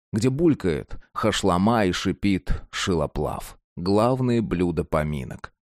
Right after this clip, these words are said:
А вокруг повара и чанов стоят дети. Они рады суете, беготне, новым лицам, помогают как могут, получая самые лакомые кусочки.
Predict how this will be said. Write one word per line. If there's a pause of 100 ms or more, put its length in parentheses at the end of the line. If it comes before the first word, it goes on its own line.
(140)
А
вокруг
повара
и
чанов (180)
стоят
дети. (140)
Они
рады
суете,
беготне,
новым
лицам,
помогают
как
могут, (280)
получая
самые
лакомые
кусочки.